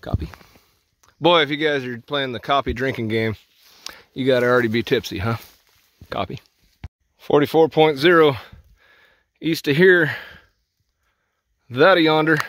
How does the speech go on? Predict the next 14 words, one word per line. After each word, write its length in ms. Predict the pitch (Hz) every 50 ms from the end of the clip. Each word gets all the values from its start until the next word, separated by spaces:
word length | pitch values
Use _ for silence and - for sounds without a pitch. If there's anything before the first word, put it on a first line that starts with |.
| - _ _ _ _ _ _ _ _ _ _ _ _ - -
Set 300 | - - 202 214 202 175
it. 120 | 156 - 139 - - _ _ _ _ _ _ _ _ _ _
Fill 420 | _ - - - 190 208 214 214 214
in. 260 | 214 202 190 180 156 - - _ _ - - _ _ _ _ _ _ _ _ 135
Go 160 | 135 165 170
home. 300 | 147 156 151 143 139 127 - _ _ _ _ _ _ - _ _ -
All 60 | 160 160
right, 100 | 156 143
how 80 | 165
about 140 | 170 170 -
some 120 | - 139
one-handed 420 | 139 151 156 151 165 160 160 156 135
tree 180 | - 165 160
blazing? 360 | 139 135 139 139 131 135 139